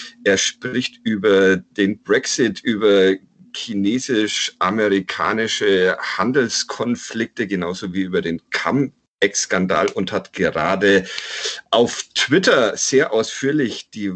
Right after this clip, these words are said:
Wahl des U-S-Präsidenten begleitet. Außerdem ist er seit ein paar Wochen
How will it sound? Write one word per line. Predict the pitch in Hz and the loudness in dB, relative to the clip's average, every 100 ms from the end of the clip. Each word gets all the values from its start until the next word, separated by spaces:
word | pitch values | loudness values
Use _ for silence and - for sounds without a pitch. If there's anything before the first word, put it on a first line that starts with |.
| 85 | -6
Wahl | 82 73 101 | -6 -4 -4
des | 104 - | -6 -8
U-S-Präsidenten | 107 92 107 - _ - 101 - 90 90 95 98 90 90 90 _ _ _ | -12 -10 -12 -14 _ -10 -10 -8 -6 -6 -6 -6 -6 -6 -10 _ _ _
begleitet. | 95 - 82 - - 101 - - - - - - - _ - | -16 -10 -6 -6 -4 -4 -6 -8 -18 -18 -18 -18 -20 _ -2
Außerdem | 90 - - 95 92 | 0 2 4 4 2
ist | 98 - | -2 -2
er | |
seit | - 92 - | 0 -2 -2
ein | 85 80 | -6 -6
paar | - 85 92 92 | -2 0 0 -2
Wochen | 92 104 90 85 | -2 0 -2 -2